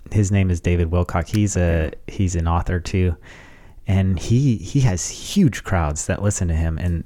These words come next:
y-, you wouldn't believe the stuff he says. It's just like, it's way out there, and, but I, I'm into it. I,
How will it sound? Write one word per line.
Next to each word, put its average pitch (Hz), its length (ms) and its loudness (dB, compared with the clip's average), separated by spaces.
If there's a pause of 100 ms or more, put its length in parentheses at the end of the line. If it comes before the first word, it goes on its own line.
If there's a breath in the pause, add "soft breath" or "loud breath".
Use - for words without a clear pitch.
y-, 113 120 -4 (160)
you 117 120 0
wouldn't 123 220 2
believe 101 440 2
the 82 80 -2
stuff - 300 -2
he 82 100 -2
says. 101 400 0
It's 78 200 -4
just - 180 -6
like, 82 180 -2
it's 73 220 -6
way 98 460 2
out 110 260 2
there, 73 300 -6 (440 soft breath)
and, 101 320 0
but 170 120 2
I, 170 180 2
I'm 196 140 2
into 151 240 2
it. 90 60 2
I, 98 100 4